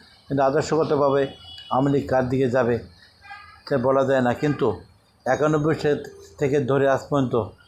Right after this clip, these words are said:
যতগুলো নির্বাচনে হয়েছে, ভালো নির্বাচন হয়েছে, প্রত্যেকটাতেই বিএনপিও জোটগতভাবে জিতেছে, আওয়ামী লীগও জোটগতভাবে জিতেছে। আওয়ামী লীগ জয়লাভ করছে জামাত, জাতীয় পার্টির সহযোগিতায়, বিএনপি জয়লাভ করছে জামাত ইসলামের সহযোগিতায়।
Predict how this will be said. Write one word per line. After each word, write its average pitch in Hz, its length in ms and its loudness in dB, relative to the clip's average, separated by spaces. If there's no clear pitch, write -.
যতগুলো 147 320 0
নির্বাচনে 139 440 0
হয়েছে, 135 320 0
ভালো 123 220 2
নির্বাচন 143 380 0
হয়েছে, 135 180 0
প্রত্যেকটাতেই 139 720 -2
বিএনপিও 143 400 2
জোটগতভাবে 143 540 2
জিতেছে, 143 420 -2
আওয়ামী 143 320 2
লীগও 143 140 2
জোটগতভাবে 127 560 0
জিতেছে। 107 520 -4
আওয়ামী 143 260 2
লীগ 135 100 0
জয়লাভ 143 320 2
করছে 147 280 0
জামাত, 131 360 2
জাতীয় 135 320 0
পার্টির 139 200 0
সহযোগিতায়, 143 520 0
বিএনপি 139 300 2
জয়লাভ 139 380 2
করছে 123 180 0
জামাত 123 240 2
ইসলামের 127 280 -2
সহযোগিতায়। 110 440 0